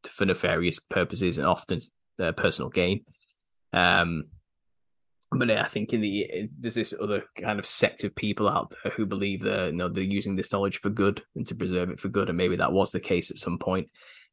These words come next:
I think that this day and age, I think it's getting a little bit more, more corrupt as time goes on. It's interesting 'cause it says, you know, in the end times, it'll be like it was in the days of Noah. And I think for a long time, there was the good lineage of Seth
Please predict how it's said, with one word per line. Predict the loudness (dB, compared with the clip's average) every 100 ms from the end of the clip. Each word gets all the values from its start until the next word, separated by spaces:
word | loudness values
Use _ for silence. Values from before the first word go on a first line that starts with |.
| -8
I | 2
think | 4 4 0 -6 0
that | 0 4
this | 2 4
day | 2 4
and |
age, | 4 2 0
I |
think | -4 -4
it's | -4 0
getting | 2 2 0
a |
little | 0
bit | 0 0
more, | 2 2
more | 4 2
corrupt | 0 -2 -2 -2
as | -4
time | 0 0 2
goes | 0 0 2
on. | 0 -2 -10 _ _ -14 -6
It's | 2 6
interesting | 8 6 4 -2
'cause | -4
it | 0
says, | 4 4 4
you | 0
know, | 0 -2 -6 _ _ _ _ _ _
in | 2
the | 6
end | 6 4
times, | 4 4 4 0
it'll | 0
be | 4
like | 4 4
it | 2
was | 4 4
in | 4
the | 6
days | 6 6 6
of | 6
Noah. | 8 8 6 2 -14 _ _ _
And | 0
I | 4
think | 4 4
for | 4
a |
long | 6 6 4
time, | 2 4 4 2 0
there | 0
was | 0 0 -2 -4 -8 -8
the | 0 4
good | 6 6
lineage | 4 4 2 0
of | -2
Seth | 4 4 4